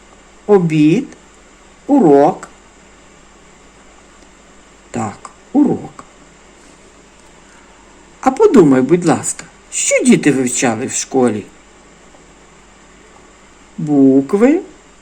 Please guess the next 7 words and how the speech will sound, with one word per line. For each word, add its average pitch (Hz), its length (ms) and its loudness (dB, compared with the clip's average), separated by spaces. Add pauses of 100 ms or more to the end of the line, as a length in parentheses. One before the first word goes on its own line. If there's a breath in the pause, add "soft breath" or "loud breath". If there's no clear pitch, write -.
(680)
цифри, 165 840 0 (420)
молодець. 147 680 0 (1080)
А 359 140 0
ще 214 360 2
що 233 240 -2
вони 233 220 4
робили? 226 400 -2